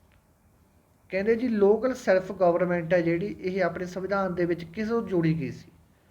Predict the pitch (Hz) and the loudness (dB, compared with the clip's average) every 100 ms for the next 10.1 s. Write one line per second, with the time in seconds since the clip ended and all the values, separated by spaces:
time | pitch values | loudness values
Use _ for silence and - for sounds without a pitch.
0 | _ _ _ _ _ _ 160 170 - 233 | _ _ _ _ _ _ 2 2 2 -4
1 | - 170 175 165 139 135 123 107 - _ | -4 -4 -4 -6 -6 -6 -12 -16 -20 _
2 | _ _ _ _ _ _ 190 190 180 180 | _ _ _ _ _ _ -8 -4 -2 -2
3 | 170 175 170 170 185 180 160 151 160 165 | -2 -4 -6 -8 -8 0 0 2 0 -2
4 | 165 175 165 165 165 165 156 147 151 151 | -4 -4 -4 -4 -4 -4 -4 -4 -6 -8
5 | 151 156 151 156 160 - _ _ _ _ | -8 -8 -8 -10 -12 -18 _ _ _ _
6 | _ _ _ _ _ _ _ - 160 180 | _ _ _ _ _ _ _ -16 -6 -6
7 | 190 196 - _ _ _ _ _ 160 156 | -6 -10 -18 _ _ _ _ _ -2 4
8 | 160 170 180 165 165 170 165 165 165 - | 4 2 -2 -4 -6 -4 -2 -4 -8 -18
9 | _ _ - 185 175 165 160 165 220 214 | _ _ -14 -6 -2 2 0 0 -6 -8
10 | 208 | -12